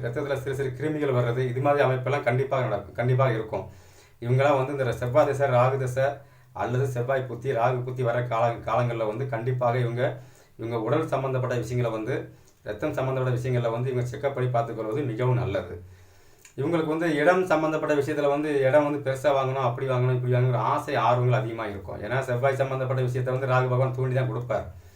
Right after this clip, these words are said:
அப்ப அந்த ஆசை அதிகமா இருக்கும். ஆசை அதிகமா இருக்கும்போது வந்து இதை வந்து இவங்க வந்து எந்த விஷயத்தை வாங்கினாலும் சரி, இவங்க வந்து தீர கரெக்டா விசாரிச்சு வாங்கணும். இல்லைனாச்சுன்னா அதுல வில்லங்கங்கள் வர வாய்ப்பு அதிகம்.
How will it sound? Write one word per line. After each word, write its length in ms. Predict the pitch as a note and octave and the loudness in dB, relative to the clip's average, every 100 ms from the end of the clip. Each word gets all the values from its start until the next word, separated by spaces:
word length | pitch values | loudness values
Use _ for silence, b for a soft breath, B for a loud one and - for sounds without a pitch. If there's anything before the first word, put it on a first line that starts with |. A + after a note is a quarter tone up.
| b b b b | b b b b
அப்ப 180 | A#2 A#2+ | -4 0
அந்த 140 | A#2+ A#2+ | 2 4
ஆசை 300 | - - D3+ | 2 2 0
அதிகமா 320 | B2+ C3+ B2 | 0 2 0
இருக்கும். 260 | A2 G2+ - A#2+ | 0 -4 -4 -2
ஆசை 200 | D#3+ D3 | 0 0
அதிகமா 320 | C3+ D3+ D3 | 0 0 0
இருக்கும்போது 460 | C#3 C3 C3 B2+ B2 | 0 0 -2 2 4
வந்து 300 | A#2+ A2 - - B B B B | 2 0 -4 -4 B B B B
இதை 180 | B2 C#3+ | 0 4
வந்து 220 | D3 D#3+ F3 | 4 2 0
இவங்க 220 | D3+ D3+ | 0 0
வந்து 240 | C#3+ D#3+ D#3 C3+ C3+ - C3 B2 | 0 0 -2 -4 -8 -10 -4 -2
எந்த 280 | - F#3+ E3 | 2 4 4
விஷயத்தை 360 | D#3+ F3 E3 | 2 -2 0
வாங்கினாலும் 460 | C3+ C#3 C#3 C#3 B2 | 2 2 0 -2 -2
சரி, 180 | B2 - - - | -2 -2 -4 -2
இவங்க 220 | B2 C3 C3 | 2 2 0
வந்து 140 | D#3+ - | -4 -6
தீர 360 | C3 C#3+ D3 - | -8 -2 -2 -2
கரெக்டா 300 | C3 B2+ D3 | -4 -2 -2
விசாரிச்சு 380 | B2+ B2 C3 B2+ | 0 0 -2 0
வாங்கணும். 400 | A#2 A2 G#2+ C#3 - | 0 0 -4 -6 -4
இல்லைனாச்சுன்னா 500 | B2+ C#3+ B2 C3+ C#3+ | 0 2 2 0 0
அதுல 140 | B2 | 0
வில்லங்கங்கள் 480 | D#3 E3+ D#3+ D#3 C3+ | 0 0 0 0 0
வர 80 | B2+ | 2
வாய்ப்பு 320 | A2+ A2 A2 | 0 0 -4
அதிகம். 340 | - E2+ E2+ | -6 -10 -12